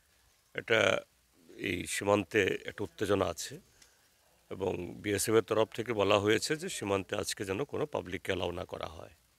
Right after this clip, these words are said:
তো আমাকে রিকোয়েস্ট করেছেন যে আজকের প্রোগ্রামটা একটু ডেফার করার জন্য। তো আমি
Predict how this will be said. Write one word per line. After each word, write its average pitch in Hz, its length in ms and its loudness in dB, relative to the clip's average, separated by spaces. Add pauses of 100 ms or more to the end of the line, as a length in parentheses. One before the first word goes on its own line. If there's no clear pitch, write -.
(800)
তো 110 60 -2
আমাকে 98 240 0
রিকোয়েস্ট 98 340 0
করেছেন 117 540 2
যে 101 100 -6
আজকের 95 400 -6
প্রোগ্রামটা 90 460 -6
একটু 95 280 -8
ডেফার 92 340 -4
করার - 220 -8
জন্য। 71 340 -14 (960)
তো 98 500 0
আমি 92 400 0